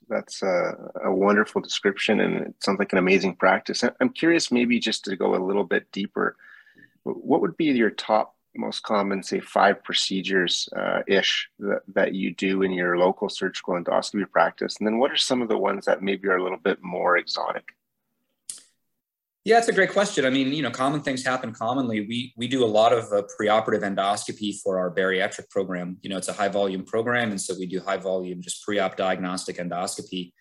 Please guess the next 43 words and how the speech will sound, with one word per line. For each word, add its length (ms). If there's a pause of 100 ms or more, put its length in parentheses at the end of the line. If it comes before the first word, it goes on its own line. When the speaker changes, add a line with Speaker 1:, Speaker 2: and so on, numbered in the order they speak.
(480)
Speaker 2:
Uh, 320 (100)
it, 60
it's 240
helpful 380
though, 200
because 300
again, 300
the, 260
the 80
language, 760 (840)
when 120
I 100
do 220
a 60
report, 520 (520)
uh, 400
for 260
a 60
pre-op 360
bariatric 540
patient, 380
the 60
language 420
that 100
I'm 140
using 360
is 300
all 320
aimed 300
at 80
the 80
person 340
who's 100
gonna 160
read 220
that 160
report, 360
which 160
is 120
my 120
bariatric 540
surgeon. 380
So 380